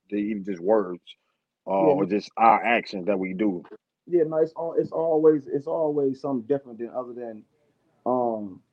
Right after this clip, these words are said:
Speaker 2: yeah, no, it's always something different, man. Uh, I name, Tane, and Cheyenne, a lot of these, a lot of these cats around this way, man, you know what I mean?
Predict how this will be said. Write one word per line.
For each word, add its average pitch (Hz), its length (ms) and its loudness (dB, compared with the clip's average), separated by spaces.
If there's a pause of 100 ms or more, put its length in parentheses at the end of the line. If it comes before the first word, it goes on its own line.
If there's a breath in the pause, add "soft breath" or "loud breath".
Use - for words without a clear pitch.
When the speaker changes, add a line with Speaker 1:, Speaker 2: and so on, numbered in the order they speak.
(560)
Speaker 2:
yeah, 135 180 4
no, 139 180 -2
it's 143 100 -10
always 143 540 2
something 127 280 -4
different, 123 240 -6
man. 123 400 -6
Uh, 117 280 -2
I 135 140 0
name, 131 340 -2
Tane, 123 280 -6
and 117 100 -10
Cheyenne, 127 420 -4
a 113 60 -6
lot 127 240 2
of 113 60 -14
these, 117 320 -6
a 98 40 -18
lot 131 220 -2
of 127 60 -14
these 120 180 -16
cats 113 280 -6
around 104 320 -14
this 95 100 -20
way, 101 180 -16
man, 101 220 -18
you 107 80 -18
know 113 140 -12
what 120 120 -14
I - 20 -12
mean? 123 220 -16